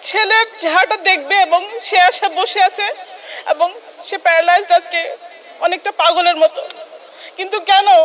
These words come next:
আমার ভাইদেরকে কেন গুম করতে হবে? কেন গুম করতে হবে? আমার ভাইয়ের সন্ধান চাই অফিসিয়ালি। আমার ভাইয়ের সাথে কি করেছে, আমার ভা-,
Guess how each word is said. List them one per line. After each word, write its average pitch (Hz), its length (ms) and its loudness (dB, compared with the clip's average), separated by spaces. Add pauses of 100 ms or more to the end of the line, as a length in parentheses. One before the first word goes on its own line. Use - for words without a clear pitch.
(280)
আমার 415 160 2
ভাইদেরকে 403 420 0
কেন 427 260 -2
গুম 403 200 -4
করতে 427 240 -2
হবে? 349 280 6 (800)
কেন 440 220 2
গুম 427 200 0
করতে 440 260 -2
হবে? 415 140 2
আমার 403 240 4 (180)
ভাইয়ের 403 280 4
সন্ধান 427 460 2
চাই 381 320 4 (560)
অফিসিয়ালি। 403 840 2 (380)
আমার 415 240 2 (100)
ভাইয়ের 403 280 6
সাথে 415 280 -2
কি 415 220 -4
করেছে, 427 440 2
আমার 403 480 4
ভা-, - 320 -6